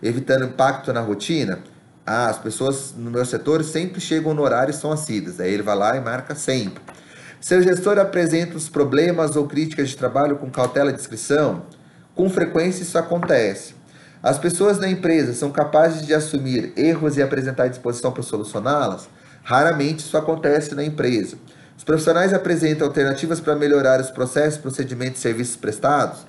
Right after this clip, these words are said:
Ah, isso não se aplica lá no meu setor, porque a gente não pode apresentar alternativas. Os processos lá são muito rígidos. E aí eles vão escrever. Pra que que vai servir essa pesquisa?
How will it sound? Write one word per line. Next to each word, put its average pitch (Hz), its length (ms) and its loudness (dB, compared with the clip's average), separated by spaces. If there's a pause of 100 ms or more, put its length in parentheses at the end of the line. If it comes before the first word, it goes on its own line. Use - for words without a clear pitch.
(420)
Ah, 131 320 2
isso 127 300 -2
não 156 160 2
se 165 100 -4
aplica 156 380 0
lá 151 100 4
no 151 80 -2
meu 151 140 2
setor, 139 420 0
porque 117 140 -4
a 117 40 -2
gente 123 220 -8
não 147 100 -2
pode 131 320 2
apresentar 131 440 0
alternativas. 127 600 -2
Os - 60 -18
processos 113 420 -2
lá 113 180 2
são 127 160 -4
muito 147 260 -2
rígidos. 139 560 -2 (400)
E 147 80 2
aí 151 100 8
eles 165 200 2
vão 170 180 0 (180)
escrever. 139 640 0 (500)
Pra 165 200 4
que 170 180 -6
que 214 140 -6
vai 180 240 2
servir 165 380 2
essa 170 180 0
pesquisa? 143 640 -2